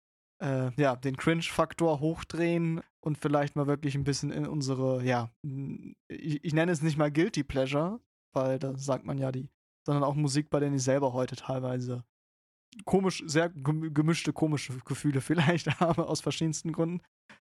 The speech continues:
aber die irgendwie sehr viel gehört habe. Und es könnte gut passieren, dass da sowas in die Richtung kommt, auch etwas, mit dem du wahrscheinlich nicht rechnen wirst. Also vielleicht mache ich noch einen Schlenker um eine, sag ich mal, etwa nicht ganz so schlimme Ecke, wo ich einfach nur vielleicht auch eine Band nehme,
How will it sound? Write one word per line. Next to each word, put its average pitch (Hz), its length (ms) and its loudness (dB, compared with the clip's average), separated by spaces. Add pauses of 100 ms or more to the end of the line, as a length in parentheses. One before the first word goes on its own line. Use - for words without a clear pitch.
aber 151 200 4
die 156 80 0
irgendwie 175 240 0
sehr 160 200 2
viel 190 160 -2
gehört 165 300 2
habe. 131 180 2
Und 151 180 2
es - 160 -8
könnte 202 280 0
gut 185 220 -2
passieren, 175 420 0
dass 156 160 0
da 160 100 0
sowas 147 260 0
in 156 60 -2
die 151 60 0
Richtung 139 260 -6
kommt, 190 340 -2
auch 160 160 2
etwas, 156 320 -2
mit 147 120 -2
dem 151 140 0
du 151 80 2
wahrscheinlich 143 460 -2
nicht 147 380 0
rechnen - 360 -10
wirst. - 340 -12
Also 135 340 -4 (800)
vielleicht 185 480 2
mache 190 160 2
ich 180 60 0
noch 185 120 2
einen 170 100 0
Schlenker 180 560 2
um 170 140 2
eine, 165 120 4
sag 156 200 4
ich 151 120 -4
mal, 156 180 2
etwa - 280 -2
nicht 151 160 2
ganz 190 220 0
so 202 80 -2
schlimme 175 540 0 (600)
Ecke, 160 580 0
wo 143 140 0
ich 135 100 -6
einfach 143 200 -2
nur 139 160 -2
vielleicht 147 260 -2
auch 151 140 -4
eine 143 180 -2
Band 143 260 -2
nehme, 143 420 0